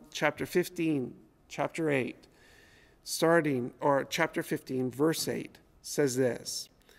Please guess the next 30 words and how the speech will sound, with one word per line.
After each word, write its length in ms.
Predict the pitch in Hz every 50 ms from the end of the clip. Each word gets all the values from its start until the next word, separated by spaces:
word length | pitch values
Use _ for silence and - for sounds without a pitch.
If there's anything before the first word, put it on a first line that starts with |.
| - _ _ _ _ -
"This 300 | - 175 208 214 - -
is 280 | 226 202 190 180 - -
to 160 | - - 170
my 140 | 165 165 156
Father's 500 | - - 156 151 143 131 139 131 117 -
glory, 500 | - 127 127 123 120 117 110 110 107 110
that 200 | - 131 139 139
you 200 | 127 143 156 165
would 300 | 165 165 147 127 107 -
bear 300 | 135 120 123 127 127 123
much 300 | 123 120 117 113 - -
fruit, 460 | - - 139 127 120 - - - - _ _ _ _ _ _ _ _ _ _ _ _ _ _ _ _ _ -
proving 680 | - - - - 208 220 220 214 196 156 151 127 120
yourself 480 | 120 120 110 - - 143 131 127 - -
to 80 | - 127
be 160 | 127 135 135
my 200 | 135 131 127 131
disciples." 680 | 135 139 - - - 156 170 175 - - - - - - - - - - - -
He's 220 | - 202 190 170
saying, 360 | - - 180 170 160 156 147 147 - - - _ _ _ -
"Go 300 | - 165 170 185 190 190
ahead, 480 | 175 170 170 170 160 147 - - 151 - - - - _ _ _ _ _ _ -
bear 300 | - 175 170 170 165 151
fruit. 680 | - - - - - 151 147 135 - - - - - - _ - - - - _ _ -
Be 220 | - 170 196 233
the 140 | 220 233 220
type 360 | 226 - - 202 202 202 202
of 360 | 196 185 175 156 - - -
person 520 | - - 190 185 175 - - 160 - 131 - - - - - - - _
who 280 | - 165 143 131 131